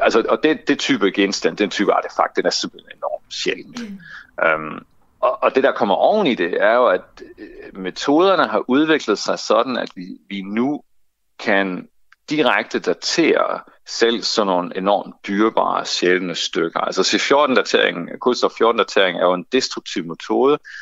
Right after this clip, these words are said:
som giver os enormt præcis datering af objekterne, men du skal altså save et lille stykke af. Og i de gamle dage af metoden, så var det et ret stort stykke, og så er den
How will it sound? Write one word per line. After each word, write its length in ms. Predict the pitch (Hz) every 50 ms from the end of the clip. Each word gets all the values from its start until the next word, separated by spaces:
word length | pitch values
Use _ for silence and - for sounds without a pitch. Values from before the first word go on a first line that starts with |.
| - _ -
som 140 | - 98
giver 200 | - 135 147 127
os 220 | 92 92 95 - 101
enormt 280 | 95 101 127 127 -
præcis 440 | - - - - - - 165 - -
datering 640 | - - - - - - 202 202 160 110 92 - - _ - - _ _ _ _ -
af 100 | 110 107 -
objekterne, 560 | 92 - - 107 123 139 - - 131 113 107
men 120 | 101 101
du 80 | 95 104
skal 180 | - - - 104
altså 180 | 95 90 92
save 420 | - - - 85 85 95 98 101 -
et 60 | -
lille 200 | 85 90 85 82
stykke 380 | - - 95 90 - - -
af. 240 | 98 101 92 - - _ _ _ _ _ _ _ -
Og 200 | - 92 87 90
i 40 | 92
de 100 | 92 87
gamle 280 | 101 92 107 143 156
dage 480 | - 113 101 98 98 101 107 101 - 98
af 80 | 95
metoden, 520 | 95 92 - - 127 113 101 90 85 87 -
så 300 | - - 123 113 101 87
var 160 | 92 87 87
det 160 | 87 85 90
et 140 | 90 - -
ret 140 | 151 - -
stort 340 | - - 170 175 170 - -
stykke, 420 | - 117 104 104 107 101 - -
og 60 | -
så 240 | - - 123 107 - - - _ _ _ _ -
er 100 | 101 98
den 200 | 104 95 85